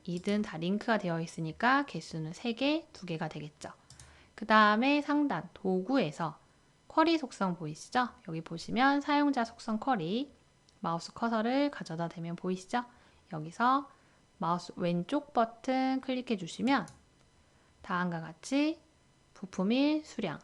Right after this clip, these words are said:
부품 이 수량, 가격, 합산해서 나온 것을 보실 수가 있겠죠.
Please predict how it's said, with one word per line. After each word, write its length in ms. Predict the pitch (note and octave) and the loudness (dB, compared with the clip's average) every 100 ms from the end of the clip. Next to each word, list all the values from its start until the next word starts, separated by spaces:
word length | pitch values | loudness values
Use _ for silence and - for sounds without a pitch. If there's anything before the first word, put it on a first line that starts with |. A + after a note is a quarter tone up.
| _ _ | _ _
부품 400 | - F#3 - F3 | -16 -16 -6 -2
이 300 | A3 C4+ D4 - | 2 2 0 -4
수량, 540 | - A3+ F3 A#3 D4 _ | -6 -2 0 0 -4 _
가격, 640 | - - E3 D3+ F#3+ C#4+ - _ _ _ | -10 -4 -4 -2 -2 -2 -6 _ _ _
합산해서 680 | - - - B3 G3 A3 G#3 | -14 -8 0 2 2 0 0
나온 260 | D#3+ D3+ | -2 -6
것을 400 | D3+ D3+ B3+ C#4+ | -8 -4 -2 -2
보실 300 | C#4+ F3+ E3+ | -4 -6 -6
수가 360 | - - F3 - | -8 -6 -8 -6
있겠죠. 400 | F#3 - E3+ - | -10 -12 -12 -12